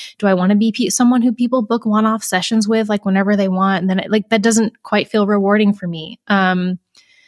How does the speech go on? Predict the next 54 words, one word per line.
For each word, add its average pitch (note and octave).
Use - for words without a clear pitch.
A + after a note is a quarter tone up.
so G#3
how F#3+
do G3
I, G3
like, F#3+
re-, F#3+
change E3+
how F3
I F3
interface F3
with F#3+
my E3+
customers E3+
and E3+
the E3+
kind F3
of E3
experience E3+
that F3+
people E3+
can E3+
come F3+
to F3
me E3
for? -
What -
feels F3
really E3+
good? E3
What E3
gives -
me F3+
the D#3+
amount D#3+
of D#3
rest -
that -
I D#3
need? -
And G3+
I G3+
will G3
say G3
that F#3
building F#3+
up F3+
this F#3+
consulting G#3+
part F#3
of F3+
my F3+
business F#3
and F#3
also, F3+